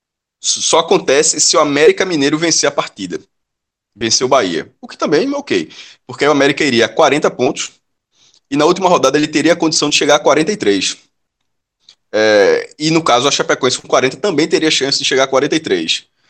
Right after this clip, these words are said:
E no caso, América e Chape vencendo, é, essa última rodada, eles teriam onze vitórias, ou seja, eles, é, se eles chegassem a quarenta e três pontos, tanto o Chape quanto a América teriam onze vitórias.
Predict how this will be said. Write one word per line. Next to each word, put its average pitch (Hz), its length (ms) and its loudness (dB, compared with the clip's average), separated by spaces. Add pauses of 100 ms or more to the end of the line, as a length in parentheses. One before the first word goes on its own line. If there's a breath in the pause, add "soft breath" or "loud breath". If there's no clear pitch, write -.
(340)
E 127 100 -4
no 156 100 2
caso, 123 280 2
América 139 400 0
e - 20 -2
Chape - 280 0
vencendo, 131 600 -4 (380)
é, 101 520 -2
essa 90 200 -2
última 123 200 0
rodada, 110 380 2
eles - 120 2
teriam 135 380 -2
onze 185 280 2
vitórias, 113 440 0
ou 117 60 -2
seja, 101 240 -4
eles, - 320 -8
é, 104 220 -2
se - 140 -2
eles 127 100 0
chegassem 113 380 2
a 117 40 -8
quarenta 135 320 0
e - 20 -16
três 143 260 -2 (100)
pontos, 123 440 -2 (340 soft breath)
tanto 190 180 2
o 196 40 -2
Chape - 260 0
quanto 139 220 -2
a - 20 4
América 113 300 2
teriam 135 320 0
onze 156 220 2
vitórias. 170 560 2